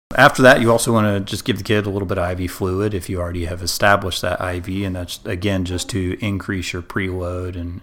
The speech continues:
and correct any sort of volume discrepancy there. And at this point, you should have probably already sent a page out to your pediatric cardiologist before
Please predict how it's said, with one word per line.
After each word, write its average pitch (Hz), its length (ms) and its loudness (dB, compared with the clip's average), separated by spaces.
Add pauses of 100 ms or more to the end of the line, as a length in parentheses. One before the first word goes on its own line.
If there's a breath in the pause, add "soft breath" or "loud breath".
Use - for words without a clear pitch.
and 87 520 -10 (600 loud breath)
correct 107 380 4
any 95 160 -2
sort 92 220 -4
of 87 60 -6
volume 90 400 0
discrepancy 87 680 -6
there. 85 340 -10 (300)
And 123 440 4
at 127 100 -6
this 170 160 6
point, 135 300 6
you 107 80 2
should 135 180 4
have 104 80 -2
probably 107 300 6
already 101 240 4
sent 110 240 4
a - 20 2
page 104 320 2
out 98 220 4
to 104 100 -4
your 95 100 -2
pediatric 98 520 -2
cardiologist 95 800 -4
before 95 500 -4